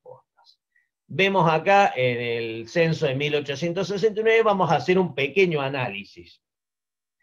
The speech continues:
que es lo que yo les decía con respecto a lo que muchas veces se debe tener en cuenta.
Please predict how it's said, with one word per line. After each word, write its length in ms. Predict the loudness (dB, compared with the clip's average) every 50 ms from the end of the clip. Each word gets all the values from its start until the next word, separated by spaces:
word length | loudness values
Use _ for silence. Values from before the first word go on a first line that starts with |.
| _ _ _ _
que 100 | 2 4
es 60 | 4
lo 100 | 2 0
que 120 | 0 0
yo 120 | 2 4 4
les 160 | 4 4 2
decía 480 | 2 0 0 -2 0 0 2 2 2
con 200 | 0 -2 -4 -2
respecto 720 | -2 -4 -4 -4 -2 -2 -2 -2 -2 -2 -4 -4 -4 -4 -10 _ _ _ _ -2
a 100 | 2 2
lo 140 | 2 2
que 100 | 2 0
muchas 380 | 0 0 0 0 0 0 0 2
veces 320 | 2 0 0 0 0 0
se 140 | 0 -2 -2
debe 280 | 2 2 4 4 4 2
tener 320 | 0 -2 -2 -2 -2 -2
en 160 | -4 -6 -8
cuenta. 500 | -12 -14 -14 -16 -16 -18 -20 _ _ _